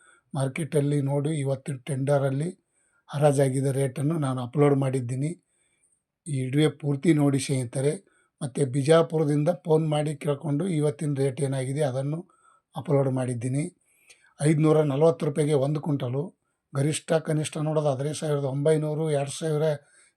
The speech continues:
ಎರಡು ಸಾವಿರದ ನೂರು ರೂಪಾಯಿ ತನಕ ಇವತ್ತು ಟಾಪ್ ರೇಟ್ ನಡೆದಿದೆ ನೋಡಿ ಸ್ನೇಹಿತರೆ. ಎಲ್ಲ ನಮ್ಮ ಕರ್ನಾಟಕದಲ್ಲಿ ಉಳ್ಳಾಗಡ್ಡಿಗೆ ಸ್ವಲ್ಪ ಬೆಲೆ ಹೆಚ್ಚಾಗಿದೆ ಅಂತ ತಿಳಿಬೋದು,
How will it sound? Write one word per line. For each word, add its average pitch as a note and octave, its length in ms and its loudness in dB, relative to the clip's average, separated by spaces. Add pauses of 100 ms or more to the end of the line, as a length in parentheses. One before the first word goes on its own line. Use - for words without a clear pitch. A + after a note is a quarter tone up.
ಎರಡು D3+ 160 2
ಸಾವಿರದ D#3 320 2
ನೂರು C#3+ 320 4
ರೂಪಾಯಿ E3 220 4
ತನಕ D3 260 -2
ಇವತ್ತು D#3+ 460 -4
ಟಾಪ್ D3+ 320 -2
ರೇಟ್ D3 240 0
ನಡೆದಿದೆ C#3 300 -4
ನೋಡಿ C3+ 180 -6
ಸ್ನೇಹಿತರೆ. C3+ 640 -10 (800)
ಎಲ್ಲ D3 320 4
ನಮ್ಮ D3 340 -2
ಕರ್ನಾಟಕದಲ್ಲಿ D3 1160 -2 (1300)
ಉಳ್ಳಾಗಡ್ಡಿಗೆ C#3+ 840 0 (100)
ಸ್ವಲ್ಪ C#3 320 -6
ಬೆಲೆ C#3 340 2
ಹೆಚ್ಚಾಗಿದೆ C#3 580 2
ಅಂತ C3+ 220 -4
ತಿಳಿಬೋದು, C3+ 720 -2